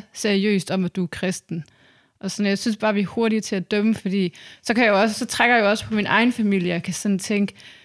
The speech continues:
ja, altså, min, min mor, hun siger, at hun er kristen, og, og det gør, det gør min mormor også. Jeg ved, at min farmor, hun beder hver aften, men jeg vil ikke sige, at de, de ikke er sådan underlagt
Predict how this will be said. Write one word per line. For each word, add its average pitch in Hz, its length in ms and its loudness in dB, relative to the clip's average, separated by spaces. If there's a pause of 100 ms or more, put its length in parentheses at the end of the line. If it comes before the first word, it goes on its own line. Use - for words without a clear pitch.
(140)
ja, 202 360 2
altså, 208 520 -2
min, 214 400 0 (500)
min 202 460 0
mor, 226 340 0
hun 233 260 0
siger, 214 400 -2
at 190 280 -4
hun 196 220 -6
er 185 80 -2
kristen, 185 760 -4 (320)
og, 202 420 -2 (160)
og 208 200 -4
det 233 180 -2
gør, 240 440 2
det 220 240 -2
gør 233 140 2
min 240 220 2
mormor 214 380 2
også. 220 180 -2
Jeg 208 100 0
ved, 262 100 0
at 214 100 0
min 190 140 -2
farmor, 220 360 0
hun 202 160 -4
beder 226 160 0
hver 190 160 -2
aften, 185 420 -4 (320)
men 202 320 2 (480)
jeg 202 160 0
vil 202 80 0
ikke 233 160 0
sige, 240 300 0
at 240 120 -2
de, 196 140 -2 (100)
de 214 80 0
ikke 214 300 2 (480)
er 220 60 -4
sådan 208 220 -2 (420)
underlagt 240 680 4